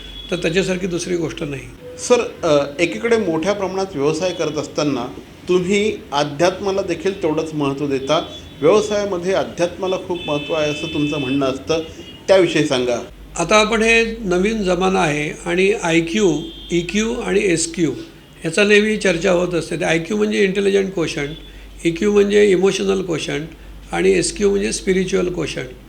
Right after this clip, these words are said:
Speaker 1: तर स्पिरिच्युअल कोशंट हा जो आहे, हा सगळ्यांना व्यापून राहिलेला आहे. तो फक्त इंटेलिजन्स आणि नेटवर्किंगच्या माध्यमातून धंदा मिळतोच असं नाही.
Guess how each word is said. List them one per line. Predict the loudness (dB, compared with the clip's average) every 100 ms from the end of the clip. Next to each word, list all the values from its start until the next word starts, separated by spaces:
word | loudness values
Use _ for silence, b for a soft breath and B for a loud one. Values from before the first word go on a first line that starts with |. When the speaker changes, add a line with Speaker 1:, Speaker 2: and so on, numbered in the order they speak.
| B B B -6
Speaker 1:
तर | -2
स्पिरिच्युअल | 0 2 2 4 4 4
कोशंट | 2 2 0 0
हा | 0
जो | 2 2
आहे, | 2
हा | 2
सगळ्यांना | 0 0 0 2
व्यापून | 0 0 0 0
राहिलेला | 2 0 0 -2
आहे. | -4 -6
तो | -10 -6 -6
फक्त | 2
इंटेलिजन्स | 4 4 2 0 2 2 0 -2
आणि | -2
नेटवर्किंगच्या | 0 0 0 -2 -2 -2 -2
माध्यमातून | -2 -2 -2 -2 -4 -2
धंदा | -2 -2 -2
मिळतोच | -2 0 -2
असं | -2 -2 -4
नाही. | -4